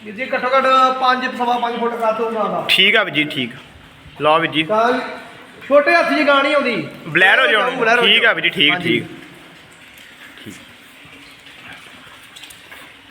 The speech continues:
Speaker 2: ਐਨ ਕਿ ਚਾਲੀ ਪਲੱਸ ਦੇ ਦਿਓ ਵੀਰ ਜੀ, ਹਨਾ?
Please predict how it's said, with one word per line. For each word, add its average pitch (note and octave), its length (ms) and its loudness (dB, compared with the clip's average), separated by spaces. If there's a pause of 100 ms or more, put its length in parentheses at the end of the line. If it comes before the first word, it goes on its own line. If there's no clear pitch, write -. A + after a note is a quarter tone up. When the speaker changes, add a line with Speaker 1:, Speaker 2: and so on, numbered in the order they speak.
(1000)
Speaker 2:
ਐਨ G#3 180 4
ਕਿ A#3+ 80 2
ਚਾਲੀ A#3 280 2
ਪਲੱਸ B3 260 2
ਦੇ A#3+ 160 4
ਦਿਓ B3+ 120 0
ਵੀਰ C4 120 2
ਜੀ, G3+ 140 0
ਹਨਾ? A#3+ 200 2